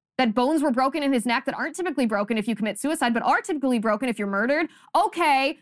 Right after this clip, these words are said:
like I said, this might be the conspiracy that, um, actually turned out to be true.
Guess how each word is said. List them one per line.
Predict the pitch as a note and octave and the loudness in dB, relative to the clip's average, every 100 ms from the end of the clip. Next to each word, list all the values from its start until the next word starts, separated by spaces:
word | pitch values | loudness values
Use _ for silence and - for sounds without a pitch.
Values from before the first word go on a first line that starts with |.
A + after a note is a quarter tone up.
| _ | _
like | A#3+ C#4+ D#4+ | 0 2 0
I | D4+ | -2
said, | D4 B3 A#3 | 0 0 0
this | A#3+ | 0
might | B3+ C4 | 0 0
be | D4 C4+ C#4+ _ - | 0 -2 -2 _ -4
the | B3 | 0
conspiracy | B3 - C4+ A#3+ A#3+ B3+ A#3+ B3+ _ - | 0 0 2 2 0 0 0 0 _ 0
that, | A3+ G#3+ | 0 2
um, | G#3+ A3 G#3 G3+ | 2 2 2 2
actually | A3 A#3 A#3+ | 0 0 -2
turned | A#3 C4 A3 | -2 0 2
out | G#3 | 2
to | A3+ | 0
be | A3+ | -4
true. | - B3 | 0 -2